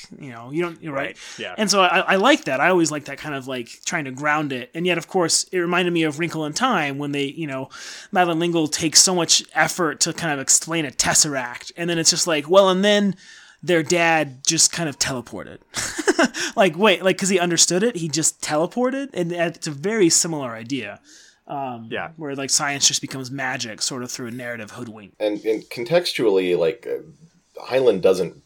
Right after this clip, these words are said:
Speaker 3: generally do that. You know, in, in his other books, like, he spends pages discussing orbital mechanics in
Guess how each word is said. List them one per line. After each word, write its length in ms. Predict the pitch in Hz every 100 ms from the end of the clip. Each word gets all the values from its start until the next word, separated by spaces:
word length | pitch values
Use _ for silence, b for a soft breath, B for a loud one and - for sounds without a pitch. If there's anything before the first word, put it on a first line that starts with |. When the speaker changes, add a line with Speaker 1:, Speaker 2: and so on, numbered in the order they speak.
| -
Speaker 3:
generally 680 | - 82 90 85 71 67
do 240 | 65 76 71
that. 320 | 52 50 - -
You 160 | 76
know, 40 | 73
in, 160 | 82
in 160 | 85 90
his 160 | 87
other 220 | 95 92 85
books, 420 | 87 80 - -
like, 260 | 80 78 -
he 220 | - 85
spends 440 | - 107 95 85
pages 360 | 101 98 80 71
discussing 520 | 82 - 80 80 76
orbital 400 | 80 82 76 73
mechanics 680 | 67 65 73 65 67 - - -
in 440 | 69 67 65 73